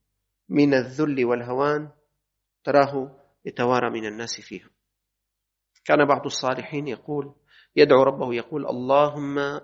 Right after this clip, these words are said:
أعزني بطاعتك ولا تذلني بمعصيتك."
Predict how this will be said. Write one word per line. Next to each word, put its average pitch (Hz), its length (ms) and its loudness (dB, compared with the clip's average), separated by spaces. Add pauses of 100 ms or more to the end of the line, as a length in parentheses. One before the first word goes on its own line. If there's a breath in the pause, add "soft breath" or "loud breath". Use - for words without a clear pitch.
أعزني 139 920 -4
بطاعتك 110 1000 -6 (760)
ولا 170 220 8
تذلني 131 580 -2
بمعصيتك." 104 840 -12